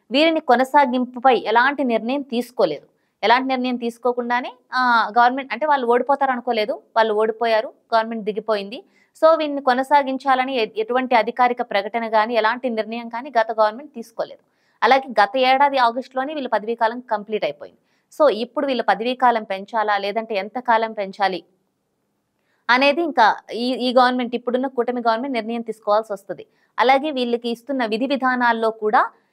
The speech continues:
ఆ, ఇప్పుడు వారిని ఖాళీగా కూర్చోబెట్టి జీతాలు ఇవ్వలేరు కాబట్టి అలా అని వాళ్ళని పూర్తిగా తీసేస్తే గనుక ఏదైతే ఎన్నికల్లో ఇచ్చిన హామీ ఏదైతే ఉందో అది, అది మళ్ళీ నెరవేర్చిన పరిస్థితి వస్తది. ఖచ్చితంగా ప్రజల్లో ఇది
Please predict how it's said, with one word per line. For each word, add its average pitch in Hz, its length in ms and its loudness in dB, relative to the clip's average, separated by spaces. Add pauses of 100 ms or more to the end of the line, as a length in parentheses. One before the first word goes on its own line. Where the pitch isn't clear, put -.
(240)
ఆ, 220 220 6
ఇప్పుడు 226 280 0
వారిని 220 320 4
ఖాళీగా 254 460 2
కూర్చోబెట్టి 262 460 -6
జీతాలు 226 360 -2
ఇవ్వలేరు 220 340 -4
కాబట్టి 202 540 -2
అలా 226 220 4
అని 285 180 -4
వాళ్ళని 247 260 -2
పూర్తిగా 262 480 0
తీసేస్తే 240 520 -4
గనుక 214 300 -4
ఏదైతే 247 420 -2
ఎన్నికల్లో 233 640 -2 (260)
ఇచ్చిన 233 380 -4 (280)
హామీ 240 240 4
ఏదైతే 240 380 -2
ఉందో 233 220 -6
అది, 214 240 2 (300)
అది 220 240 2
మళ్ళీ 226 400 -2 (100)
నెరవేర్చిన 247 480 0
పరిస్థితి 226 420 -2
వస్తది. - 240 -12
ఖచ్చితంగా 233 460 -4
ప్రజల్లో 220 520 -2 (280)
ఇది 202 260 -2